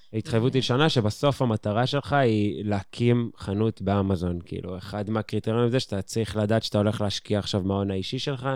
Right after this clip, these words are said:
Speaker 1: הם יודעים לעזור לך קצת עם הלוואות, אבל בסוף אתה משקיע מההון האישי שלך על מנת באמת, באמת לפתוח חנות באמזון. מאוד, מאוד יישומי. אז יש, אה, עוד תוכנית נוספת שהיא נקראת, אה, חדשנות במגזר הציבורי.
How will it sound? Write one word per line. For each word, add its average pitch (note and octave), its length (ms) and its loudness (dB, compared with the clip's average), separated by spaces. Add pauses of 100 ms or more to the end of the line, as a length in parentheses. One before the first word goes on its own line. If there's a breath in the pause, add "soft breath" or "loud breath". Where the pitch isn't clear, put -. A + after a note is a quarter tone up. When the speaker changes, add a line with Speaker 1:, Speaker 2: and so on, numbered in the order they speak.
(400 loud breath)
Speaker 1:
הם G2+ 80 -2
יודעים G#2 220 0
לעזור G#2 300 0
לך G#2+ 140 -4
קצת - 260 -8
עם G2+ 120 -4
הלוואות, G2+ 400 -2
אבל G2 120 -2
בסוף F#2+ 500 -6
אתה G2+ 140 -4
משקיע F#2+ 320 -4
מההון G#2 260 2
האישי G2+ 240 -2
שלך C#3 220 -4
על A2+ 140 2
מנת G#2 320 0
באמת, G#2 360 2
באמת A2 380 0
לפתוח G#2 460 -2
חנות G2 280 0
באמזון. F#2 460 -2
מאוד, A2 200 2
מאוד A2 240 0
יישומי. F2+ 340 -4 (140)
אז G#2 180 4
יש, A#2+ 220 2
אה, A2+ 140 4
עוד A2 140 4
תוכנית A2 380 -2
נוספת A#2+ 480 2
שהיא F#2+ 160 0
נקראת, G2+ 380 -2
אה, G#2 120 4
חדשנות G2 460 0
במגזר G2 440 2
הציבורי. F#2+ 540 -2